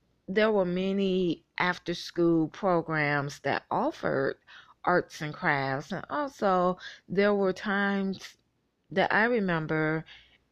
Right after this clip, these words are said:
in the classroom where there was, like, a breakout session in between subjects, and we did some type of cool, fun craft project. Now, in the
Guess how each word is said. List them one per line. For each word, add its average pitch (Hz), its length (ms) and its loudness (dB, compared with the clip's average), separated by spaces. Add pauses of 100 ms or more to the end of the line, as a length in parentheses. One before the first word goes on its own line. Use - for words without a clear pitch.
(100)
in 220 440 -2 (420)
the 190 80 0
classroom 170 960 -2 (300)
where 175 380 6
there 180 200 2
was, 170 240 0
like, 165 200 -2
a 107 40 -4
breakout 165 920 -2 (340)
session 160 760 -2 (600)
in 220 160 2
between 185 560 0
subjects, 165 760 -4 (120)
and 202 420 2
we 226 140 -4
did 196 420 2
some 202 220 -6
type 190 300 -8
of 185 180 -12
cool, 185 640 4 (240)
fun 180 480 0
craft 156 640 -2
project. 269 580 -4 (140)
Now, 180 460 0 (580)
in 226 340 2
the 196 140 2